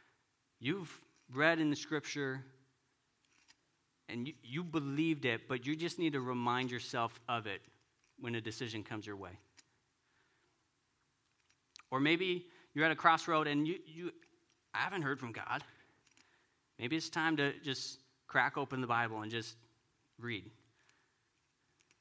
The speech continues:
There's so much God is saying and still saying. So look in the Bible. Often for myself, I, I look at my journal. I, I, I journal my time with God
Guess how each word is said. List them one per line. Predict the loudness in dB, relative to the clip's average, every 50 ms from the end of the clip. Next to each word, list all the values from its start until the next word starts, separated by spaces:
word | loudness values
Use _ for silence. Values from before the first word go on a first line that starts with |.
| _ _ _ _ _ _ _ _ _ _ _ _ _ _ -20 -20 -20 -20 -20 -16 -14
There's | -10 -8 -6
so | -4 -2 -2
much | 0 0 -2 -2 -4 -6 -12 -14 -16 -18 _ _ -2
God | 0 2 2 0 0 -4 -10 -20 _ _ -16
is | -14 -12
saying | -8 -6 -6 -6 -6 -8 -10 -12
and | -14 -12
still | -12 -12 -12 -12 -12
saying. | -12 -14 -14 -14 -16 -18 _ _ _ _ _ _ _ _ _ _ _ _ _ _ _ _ _ _ _ _ _ _ _ _ _ _ _ _ _ _ -12
So | -10 -6
look | -2 -2 -2 -2
in | -2 -4
the | -2
Bible. | -2 -2 -2 -2 -2 -4 -8 -16 -18 _ _ _ -2
Often | 0 0 0 0 -2 -8 -6
for | -4 -2
myself, | -2 -2 -2 -2 -4 -4 -2 -4 -6 -8 -12 -20 _ _ _ _ _ _ _ _ -4
I, | -2 -2 -2 -2 -4
I | -6 -6
look | -4 -4 -4 -4
at | -2 -2
my | -2 -4
journal. | -4 -6 -6 -6 -6 -6 -8 -12 -14 -18 _ _ _ _ _ _ _ _ _ _ _ _ _ _ _ _ _ _ _ _ _ _ _ _ -6
I, | -6 -6 -6 -8
I, | -8 -8 -8 -8 -10
I | -12
journal | -10 -6 -4 0 0 0 2 2 0 0 0 -2 -6 -12 -20 _ -10
my | -10 -8
time | -6 -4 -4 -4 -4
with | -4 -6 -8 -6
God | -6 -4 -4 -4 -6 -6 -8